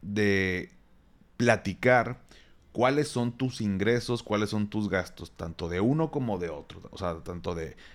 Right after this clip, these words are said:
de míos y de mi pareja. Si hay deudas, eh,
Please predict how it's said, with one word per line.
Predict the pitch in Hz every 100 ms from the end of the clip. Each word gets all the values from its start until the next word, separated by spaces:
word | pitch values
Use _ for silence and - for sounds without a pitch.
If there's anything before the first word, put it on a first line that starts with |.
| - -
de | - -
míos | - 110 185 208 196
y | 131
de | 101 92
mi | 87
pareja. | 85 71 - - - - - - _ - - - - - - - - - - - - _ _
Si | - 131
hay | 151 131
deudas, | 131 143 127 120 - - - -
eh, | 101 95 92 90 87